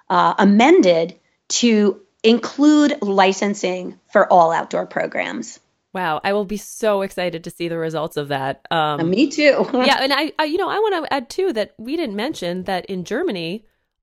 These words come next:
Speaker 2: all of these programs are free, right? That's provided by the government?
Speaker 1: They are, and that's because, um, Germany, like the rest of Europe, has more of a social, uh, socialist government. And so,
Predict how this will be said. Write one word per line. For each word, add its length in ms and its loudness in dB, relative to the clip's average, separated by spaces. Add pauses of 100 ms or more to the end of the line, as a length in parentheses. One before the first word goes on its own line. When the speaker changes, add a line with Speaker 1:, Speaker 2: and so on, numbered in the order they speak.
Speaker 2:
all 160 0
of 60 -6
these 160 -8
programs 520 -6
are 240 -4
free, 420 -8
right? 460 -6
That's 300 -12 (360)
provided 440 -4
by 140 -4
the 80 -8
government? 440 -4 (480)
Speaker 1:
They 280 2
are, 460 6
and 140 0
that's 200 -4
because, 600 -4
um, 520 -2 (120)
Germany, 460 0
like 220 -4
the 80 -6
rest 260 -2
of 140 -2
Europe, 440 0
has 220 -2
more 240 -2
of 80 -6
a 40 -4
social, 760 -6 (100)
uh, 480 -2
socialist 540 -6
government. 540 -2 (380)
And 140 2
so, 480 6